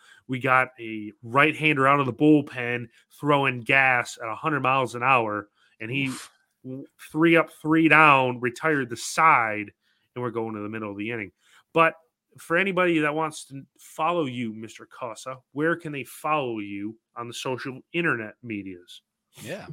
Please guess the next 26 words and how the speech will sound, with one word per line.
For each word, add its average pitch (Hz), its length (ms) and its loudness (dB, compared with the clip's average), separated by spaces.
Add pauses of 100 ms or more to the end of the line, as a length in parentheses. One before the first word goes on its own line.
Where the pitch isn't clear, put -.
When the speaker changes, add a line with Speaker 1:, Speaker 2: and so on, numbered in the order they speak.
Speaker 2:
uh, 123 360 2 (240)
at 139 260 -2
Captain 135 380 -4
Cosa, 135 640 -6
C 127 340 -6
A 120 80 -6
P - 180 -16
T 117 240 -8
N 107 340 -10
C 110 300 -6
O 98 100 -6
S 92 200 -6
A. 85 240 -16 (460)
And, 87 300 -10
uh, 92 320 -4
yeah, 113 240 -8 (140)
try 127 160 -4
to, 117 120 -6
try - 240 -8
to 131 120 -8 (320)
tweet 127 240 -4
a 107 60 -4
little 107 240 -6
bit 113 120 -4
more 113 180 -2
often. 110 320 0